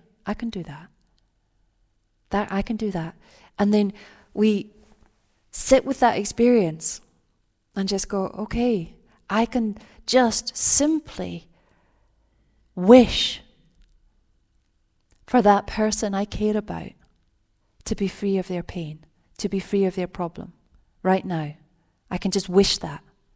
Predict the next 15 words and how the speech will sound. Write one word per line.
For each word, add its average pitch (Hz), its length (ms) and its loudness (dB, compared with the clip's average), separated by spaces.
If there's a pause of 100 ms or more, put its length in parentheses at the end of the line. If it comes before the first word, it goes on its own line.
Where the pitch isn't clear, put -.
(920)
That 180 400 0 (240)
is 175 200 -4
my 165 400 -6 (560)
compassion. 160 520 -10 (1400)
That's - 400 -2 (220)
compassion. 175 580 -2 (380)
And 170 220 -6
that 190 340 0 (260)
is 165 220 -4
what 175 160 -4
I 165 80 -4
can 165 300 -8
grow 170 640 0 (2250)
through 220 280 4
training 202 720 0